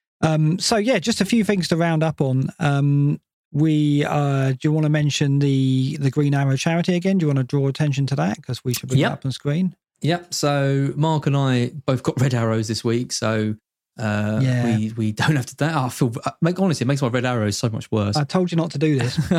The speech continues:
Speaker 2: <laughs> You were right. Um, but yeah, the F P L challenge is something Mark and I are gonna talk about every week. Uh, it's just every time we get a Green Arrow, uh, we're both gonna donate uh, to this charity. And if you wanna get involved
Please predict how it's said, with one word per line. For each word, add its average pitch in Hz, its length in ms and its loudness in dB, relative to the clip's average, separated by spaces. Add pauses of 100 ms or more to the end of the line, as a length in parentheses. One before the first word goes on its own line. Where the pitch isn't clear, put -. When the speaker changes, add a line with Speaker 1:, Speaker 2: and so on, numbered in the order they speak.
Speaker 2:
<laughs> 151 60 0
You 135 220 2
were 131 80 0
right. 123 280 0 (400)
Um, 139 300 2
but 156 140 0
yeah, 147 80 2
the 147 80 2
F 175 120 -2
P - 60 -2
L 156 80 2
challenge 139 320 0
is 120 80 -4
something 120 340 0
Mark 120 220 0
and 117 80 2
I 110 80 2
are - 20 -2
gonna 107 340 0
talk - 160 -6
about 113 100 -2
every 110 160 -2
week. 127 280 -2
Uh, 110 300 -2
it's 117 100 -4
just 123 120 -4
every 139 120 -2
time 117 120 -2
we 110 80 -2
get 113 80 -4
a 113 40 -6
Green 110 200 -2
Arrow, 107 400 -2 (340)
uh, 104 240 -2
we're 113 80 -4
both 104 280 -6
gonna 104 140 -4
donate 104 560 -4 (320)
uh, 104 80 -6
to 104 120 -2
this 104 120 -2
charity. 127 460 0
And 127 80 0
if 120 100 -6
you 160 40 2
wanna 151 120 0
get 131 100 -2
involved 113 540 -2